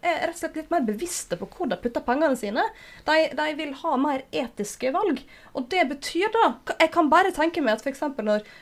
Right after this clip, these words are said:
det kom fram nå i mai at, eh, Orkla ikke hadde, eh, kvinner lenger i konsernledelsen av litt sånn, eh, halvveis, eh, argumentasjon, så tipper jeg at det var ganske mange damer som trekte ut sine, eh, penger fra, fra, eh, eh, den, eh, matvaregiganten,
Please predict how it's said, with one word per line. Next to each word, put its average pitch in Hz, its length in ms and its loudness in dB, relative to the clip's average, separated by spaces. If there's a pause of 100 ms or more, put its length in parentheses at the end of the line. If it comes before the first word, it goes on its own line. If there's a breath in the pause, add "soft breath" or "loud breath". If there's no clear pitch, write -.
det 233 80 -4
kom 254 160 0
fram 254 320 -2
nå 233 160 6
i - 20 0
mai 220 320 2
at, - 280 -8
eh, 190 580 -2
Orkla 196 600 -2
ikke 240 300 -4
hadde, 185 460 -2 (320 loud breath)
eh, 190 100 -2
kvinner 233 340 4
lenger 185 300 0
i 196 60 -4
konsernledelsen 190 920 -2
av 208 140 0
litt 247 240 2
sånn, 190 380 -2
eh, 180 260 -6 (340 loud breath)
halvveis, 220 440 2
eh, 190 300 -2
argumentasjon, 214 720 -2
så 466 140 -4
tipper 427 200 -2
jeg - 0 -
at 403 80 -2
det 381 60 -2 (120)
var 330 100 4
ganske 359 220 -6
mange 294 240 0
damer 254 280 0
som 415 160 -10
trekte - 340 -10
ut 302 100 -8
sine, 208 420 -4
eh, 185 140 -6
penger 196 340 -4
fra, 170 300 -6 (320 loud breath)
fra, 180 420 -2
eh, 185 460 -8 (100)
eh, 185 360 -10 (340)
den, 208 280 -2
eh, 190 280 -6
matvaregiganten, 208 800 -4